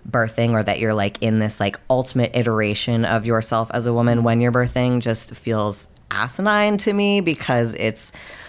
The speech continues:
prescriptive, like, our idea of what a woman is and that it's a woman's job to, like, make babies. Um, you know, people can reclaim whatever oppressive, <laughs> uh, uh, narratives they want to, but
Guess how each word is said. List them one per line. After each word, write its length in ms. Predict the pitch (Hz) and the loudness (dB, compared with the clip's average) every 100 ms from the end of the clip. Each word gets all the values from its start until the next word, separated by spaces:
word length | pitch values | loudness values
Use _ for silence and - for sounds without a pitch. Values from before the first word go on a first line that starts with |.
| - - - | -20 -20 -6
prescriptive, 800 | 147 131 - 110 - 147 147 - | -2 -2 -2 -6 0 0 0 0
like, 160 | 120 113 | -2 0
our 180 | 110 | 0
idea 360 | 110 107 113 110 | -2 0 0 0
of 220 | 110 107 | 0 -2
what 140 | 110 107 | -2 -2
a 60 | |
woman 260 | 110 110 104 | 0 0 0
is 180 | 104 107 | -2 -2
and 120 | 110 | -2
that 120 | 101 | -2
it's 200 | 98 - | -6 -4
a 80 | 107 | -4
woman's 360 | 104 101 101 | -2 -2 -4
job 380 | 92 95 92 104 | -2 -2 0 -2
to, 120 | - | -4
like, 260 | 101 95 95 | -4 -4 -2
make 260 | 107 98 - | -2 -2 -2
babies. 580 | 101 92 98 101 - - - - - - - | -4 -2 -4 -4 -8 -14 -20 -20 -20 -14 -4
Um, 360 | 107 98 92 - | -2 -2 -4 -4
you 120 | 127 | -6
know, 40 | |
people 240 | - 139 131 | -4 -6 -4
can 340 | 127 110 107 | 0 0 0
reclaim 520 | 110 107 - 113 117 107 | -2 -4 -2 0 2 2
whatever 400 | 98 101 101 101 | 0 0 -2 -4
oppressive, 720 | - - 107 - 104 98 - | -4 -6 -6 -4 -4 -6 -8
<laughs> 40 | |
uh, 640 | - 123 - 185 160 185 127 127 | -4 -2 0 0 2 2 2 -2
uh, 280 | 120 117 107 | -2 0 0
narratives 540 | 110 120 131 123 110 | 2 4 2 2 -2
they 160 | - 110 | 0 0
want 260 | 123 202 - | 2 0 0
to, 220 | 143 123 | 0 0
but 260 | 117 110 | 2 2